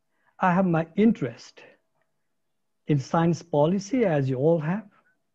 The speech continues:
And Nepal has seen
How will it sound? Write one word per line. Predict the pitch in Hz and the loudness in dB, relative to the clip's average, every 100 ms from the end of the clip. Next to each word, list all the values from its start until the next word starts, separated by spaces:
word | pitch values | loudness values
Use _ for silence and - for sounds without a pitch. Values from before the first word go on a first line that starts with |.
| _ _ _ _ _ _ _ _ _ - | _ _ _ _ _ _ _ _ _ -2
And | 170 | 2
Nepal | 170 196 220 | 4 6 4
has | 202 202 196 | 4 2 0
seen | - 208 143 117 | -2 0 0 -2